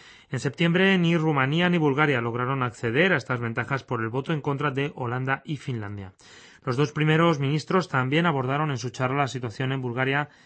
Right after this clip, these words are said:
del gigante energético checo ches.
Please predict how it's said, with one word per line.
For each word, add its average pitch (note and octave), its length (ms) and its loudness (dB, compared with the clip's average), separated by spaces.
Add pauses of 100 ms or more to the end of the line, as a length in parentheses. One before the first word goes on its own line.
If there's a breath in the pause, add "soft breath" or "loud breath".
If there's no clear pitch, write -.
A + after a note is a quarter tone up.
(200 soft breath)
del D#3 220 2
gigante B2+ 520 -4
energético C#3+ 640 -4
checo C#3 640 -4
ches. - 420 -10